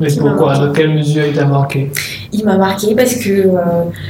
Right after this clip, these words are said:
Speaker 2: j'avais l'impression de lire d'une certaine façon, euh, ma vie. Euh, comment on peut être,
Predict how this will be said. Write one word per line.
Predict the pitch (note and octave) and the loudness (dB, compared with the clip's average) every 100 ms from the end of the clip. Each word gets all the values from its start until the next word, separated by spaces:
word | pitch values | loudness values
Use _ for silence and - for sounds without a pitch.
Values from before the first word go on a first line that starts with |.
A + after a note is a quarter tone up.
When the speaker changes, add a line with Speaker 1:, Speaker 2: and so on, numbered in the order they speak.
| - | -2
Speaker 2:
j'avais | F#3+ F#3+ G3+ | 2 2 2
l'impression | G3+ G#3 A3 G#3+ G3+ G3 | 0 0 0 0 0 0
de | F#3 | 2
lire | F#3 F3+ F#3+ G#3 | 2 2 0 0
d'une | F#3+ F#3 | 2 2
certaine | F#3 F3+ F#3 G3 | 2 0 0 0
façon, | F#3 F#3 F#3+ G3 G3 F3+ E3+ | 0 0 0 -2 0 0 0
euh, | - - | -6 -6
ma | F#3 | -2
vie. | F#3 F#3 F#3 - - - - - - - - - G3 | 0 0 -2 -2 -10 -12 -16 -16 -16 -14 -14 -12 -10
Euh, | G3 F#3+ | -4 -4
comment | F#3 F#3+ F#3 F#3 F#3+ | -2 -2 0 2 0
on | |
peut | - | -2
être, | F3+ F3 | -4 -6